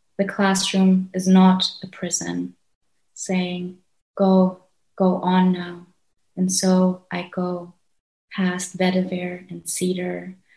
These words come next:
past eucalyptus declaring the shoreline, until I shiver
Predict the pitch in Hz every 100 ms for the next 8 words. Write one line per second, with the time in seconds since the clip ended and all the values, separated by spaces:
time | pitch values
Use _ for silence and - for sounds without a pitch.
0 | _ - 185 180 185 - 185 185 185 180
1 | 185 - 185 175 - - 185 - 185 180
2 | 180 180 180 185 185 185 180 180 170 175
3 | 170 180 - _ _ _ _ _ _ -
4 | - 185 180 190 180 175 175 - 190 185
5 | 185 180 180